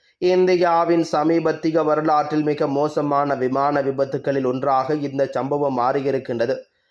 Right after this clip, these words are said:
இந்த நிலையில் விமான விபத்து புலனாய்வு பணியகம் வெளியிட்டுள்ள அறிக்கையில், விமானம் புறப்பட்ட சில நொடிகளில் இரண்டு என்ஜின்களும் நடுவானில் நின்று போனதாக உறுதி செய்யப்பட்டிருக்கின்றது.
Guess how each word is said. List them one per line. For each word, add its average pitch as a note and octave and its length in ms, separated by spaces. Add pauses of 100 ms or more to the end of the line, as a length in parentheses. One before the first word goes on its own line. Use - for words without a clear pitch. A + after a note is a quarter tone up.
(100)
இந்த C#3 300
நிலையில் C#3+ 420
விமான C3+ 460
விபத்து C3+ 400
புலனாய்வு C3+ 560
பணியகம் C3 440
வெளியிட்டுள்ள C3+ 460
அறிக்கையில், B2+ 600 (260)
விமானம் F3 680
புறப்பட்ட E3+ 460
சில E3 240
நொடிகளில் D#3 540
இரண்டு D#3+ 380
என்ஜின்களும் D3+ 760
நடுவானில் D3 560
நின்று D3 320
போனதாக C#3+ 580
உறுதி D3 280
செய்யப்பட்டிருக்கின்றது. C3+ 960